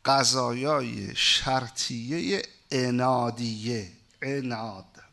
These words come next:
با عین. تعاند. میگی تو با من عناد داری. همون فارس واژه‌شه.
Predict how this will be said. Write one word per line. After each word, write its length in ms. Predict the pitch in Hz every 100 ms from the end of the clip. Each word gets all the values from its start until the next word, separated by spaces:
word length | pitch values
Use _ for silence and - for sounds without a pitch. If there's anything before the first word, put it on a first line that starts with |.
| -
با 420 | 117 110 101 117
عین. 360 | 117 98 90 90 - _ _ -
تعاند. 920 | 135 - 160 151 156 170 160 123 107 _ _ _ _ - - - - _ _ _ 131
میگی 120 | 151
تو 120 | 190
با 100 | 175
من 240 | 175 185 - 151
عناد 440 | 156 156 139 -
داری. 260 | 104 95 - - _ _ _ _ _ _ _ _ _ - -
همون 340 | 135 98 87
فارس 420 | - 92 90 -
واژه‌شه. 440 | 98 92 95 -